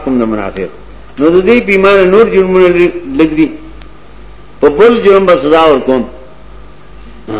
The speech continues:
دا دی وجنه چې دای دي مجرمان.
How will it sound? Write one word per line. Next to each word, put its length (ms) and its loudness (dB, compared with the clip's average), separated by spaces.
دا 160 0
دی 120 2
وجنه 580 2
چې 40 -4
دای 220 0
دي 100 0
مجرمان. 720 2